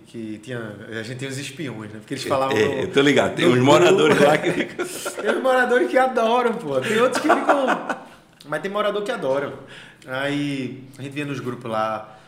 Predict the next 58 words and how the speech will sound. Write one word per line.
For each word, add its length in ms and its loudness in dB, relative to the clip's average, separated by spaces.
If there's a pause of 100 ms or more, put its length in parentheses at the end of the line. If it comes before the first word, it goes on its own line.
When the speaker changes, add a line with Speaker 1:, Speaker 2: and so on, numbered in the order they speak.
(120)
Speaker 1:
a, 560 -10
a 20 -14
quantidade 340 -6
de 60 -16
pessoas 280 -10
que 120 -14
iam 100 -10
processar, 600 -10
que 120 -12
iam 60 -10
se 120 -12
juntar, 440 -8
que 100 -16
não 100 -16
sei 140 -16
o 40 -16 (100)
quê. 340 -12 (340)
Só 140 -8
que 100 -12
quanto 220 -8
mais 220 -4
eles 100 -8
pegavam 460 -2
ar 160 0
e 20 -6
mais 180 -4
esculhambar, 460 -4
mais 140 -6
a 60 -6
gente 100 -10
tirava 260 -2
onda. 260 -4
Depois 200 -8
que 60 -10
eles 120 -10
viram 120 -10
que 60 -6
a 40 -4
parada 300 -2
saiu 280 -6
do 80 -8
controle, 440 -10
que 100 -14
não 80 -8
voltava 460 -8
mais, 260 -12 (460)
eu 120 -2
acho 300 0
que 80 -8
o 60 -6
mais 260 -2
lógico 540 -2 (440)
que 80 -8
eles 120 -4
pensaram 400 -4
é, 40 -4
porque, 220 -10
vê, 380 -6